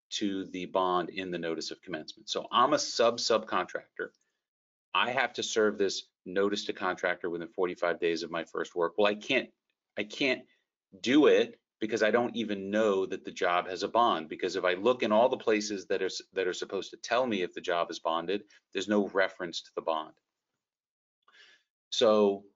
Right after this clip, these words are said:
what does this statute say? This, this rule says that the time to serve that first notice doesn't even start to run until I become aware of it, because the contractor who was supposed to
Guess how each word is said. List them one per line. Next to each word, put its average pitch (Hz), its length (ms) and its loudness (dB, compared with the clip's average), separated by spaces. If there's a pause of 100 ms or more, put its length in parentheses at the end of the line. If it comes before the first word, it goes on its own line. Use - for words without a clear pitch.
what 110 280 2
does 110 200 0
this 104 160 0
statute 98 460 -4
say? 98 280 2
This, 101 380 -2
this 117 320 6
rule 104 640 6 (140)
says 90 600 4 (280)
that 92 440 4 (880)
the 101 100 -4
time 117 460 0
to 113 120 -2
serve 104 460 2
that 92 240 0
first 101 380 -2
notice 101 580 0 (240)
doesn't 113 320 2
even 101 240 -4
start 110 380 0
to 101 120 -6
run 78 460 -6 (420)
until 87 840 0 (340)
I 98 180 0
become 95 380 -4
aware 92 400 4
of 82 100 0
it, 80 160 -6
because 90 320 -2
the 85 100 -8
contractor 101 760 -2
who 95 100 -6
was 87 160 -4
supposed 90 440 -2
to 85 160 2